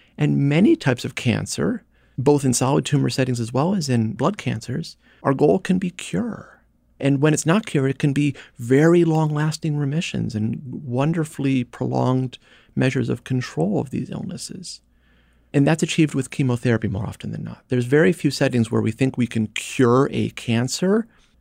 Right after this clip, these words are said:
with medicines other than chemotherapy medicines. So we go with what's most proven and most effective, particularly when we're reaching for a cure. It's in those other settings where the goal may not be cure. The goal may be to prolong life, to improve life, to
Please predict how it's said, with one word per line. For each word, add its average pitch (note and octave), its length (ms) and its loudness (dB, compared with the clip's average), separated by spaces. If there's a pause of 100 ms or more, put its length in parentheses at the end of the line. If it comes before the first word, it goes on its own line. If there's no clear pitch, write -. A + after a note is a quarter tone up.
(120)
with A#2+ 240 2
medicines D#3+ 640 2 (200)
other A#2 360 4
than A2 300 0
chemotherapy A2 520 -8
medicines. - 680 -18 (440)
So - 160 -4
we D3+ 100 2
go C#3+ 160 4
with F#3 220 4
what's C#3 200 0
most B2 240 0
proven C3+ 420 2
and A2+ 100 2
most A#2 220 0
effective, F#3 640 -4 (300)
particularly C#3+ 500 0
when A#2 180 2
we're G#2+ 80 2
reaching G#2 280 -2
for G#2+ 200 -10
a - 60 -10
cure. - 440 -14 (120)
It's E3 120 0
in F3+ 100 6
those E3+ 220 0
other E3+ 220 2
settings G#2 380 -2
where B2 120 2
the B2 80 2
goal C#3+ 240 6
may C#3+ 180 2
not F#3 200 0
be G#2 100 -4
cure. - 500 -4 (400)
The - 80 -6
goal C3+ 180 4
may C3 180 4
be A#2+ 240 2
to A2+ 260 -2
prolong A2+ 520 2
life, A2 360 -2
to G#2 380 -4
improve C3 460 2
life, A2+ 380 -4
to A#2 360 -4